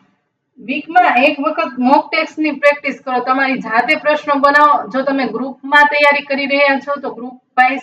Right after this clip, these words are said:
તમે ટેસ્ટ કાઢો અને ઈ ટેસ્ટ તમે આપો,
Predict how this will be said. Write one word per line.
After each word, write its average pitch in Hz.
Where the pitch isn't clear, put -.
તમે 262
ટેસ્ટ 269
કાઢો 269
અને 262
ઈ 262
ટેસ્ટ 262
તમે 262
આપો, 247